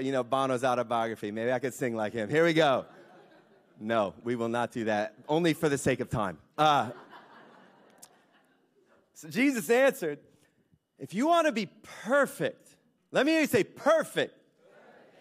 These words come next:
You know, the Greek word here, perfect, it, it's talking about a sense of fulfillment. So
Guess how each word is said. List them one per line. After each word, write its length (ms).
You 120
know, 120
the 120
Greek 320
word 220
here, 120
perfect, 680
it, 160
it's 180
talking 360
about 320
a 60
sense 260
of 100
fulfillment. 560
So 280